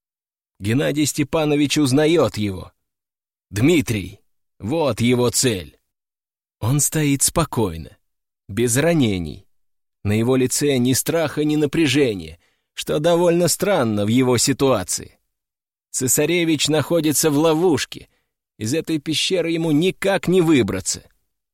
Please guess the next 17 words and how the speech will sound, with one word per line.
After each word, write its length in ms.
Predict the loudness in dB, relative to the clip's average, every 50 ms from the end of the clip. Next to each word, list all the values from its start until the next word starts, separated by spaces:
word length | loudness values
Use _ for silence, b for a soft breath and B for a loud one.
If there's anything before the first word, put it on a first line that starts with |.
| _ _ _ _ _ _ _ _ _ _
Геннадий 460 | -8 -2 0 0 2 2 2 2 2 0
Степанович 680 | 0 0 -2 -2 -2 -2 -2 -2 0 -2 -2 -2 -4
входит 520 | -8 -8 -4 -2 0 0 0 0 -2 -4 -4 -2
одним 440 | -2 -2 0 0 0 2 2 2 2
из 120 | 0 0
первых, 560 | 0 0 0 0 0 -4 -8 -12 -16 -20 _ _ _ _ _ _ _ _ _ _
поднимает 560 | -6 -4 0 2 2 2 2 2 0 0 0 0
руку, 340 | 0 0 0 0 -2 -2
чтобы 320 | -2 0 0 0 2 2 0
отдать 320 | 0 2 0 0 0 0
сигнал, 560 | 0 0 0 2 2 2 2 2 0 -2 -4 b b b b b b b _ _ _ _ -8
но 200 | -6 -4 -4 -4
сначала 640 | -2 -2 -2 -2 -2 0 0 0 0 2 2 0
говорит 500 | 0 2 2 2 2 2 2 0 -2 -2
наследнику. 800 | -2 -2 -2 -2 -2 -2 -2 -4 -4 -6 -10 -12 -14 -18 -20 -20 _ _ _ _ _ _ _ _ _ _ _ _ _ _ _ _ _ _ _ _ -8
"Дмитрий 420 | -4 -2 -2 -2 -2 -2 0 0
Алексеевич, 960 | 2 2 0 0 -2 -2 -2 -2 -4 -4 -6 -10 -14 -14 -14 -14 -14 -14